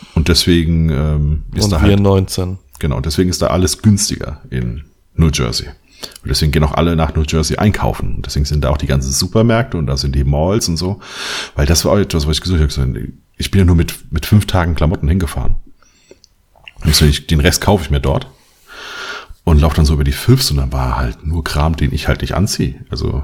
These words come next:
Speaker 1: nur so Louis Vuitton und was weiß ich, was für ein Kram.
Speaker 2: <laughs> Und einfarbige Socken.
Speaker 1: Ja, genau.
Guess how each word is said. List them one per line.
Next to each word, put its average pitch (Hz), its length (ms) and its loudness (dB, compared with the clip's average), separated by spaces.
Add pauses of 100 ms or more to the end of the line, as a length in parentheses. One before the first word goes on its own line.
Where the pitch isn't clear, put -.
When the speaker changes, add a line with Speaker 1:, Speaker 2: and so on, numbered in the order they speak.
Speaker 1:
nur 69 160 0
so 65 240 0
Louis 71 340 2
Vuitton 82 600 -2
und 65 280 -4
was 69 200 -2
weiß 67 160 0
ich, - 200 -4
was 78 120 -4
für - 80 -2
ein 85 80 2
Kram. 90 320 0 (380)
Speaker 2:
<laughs> - 360 0
Und - 400 4
einfarbige 107 640 2
Socken. 113 360 2 (440)
Speaker 1:
Ja, 98 160 6
genau. 76 320 0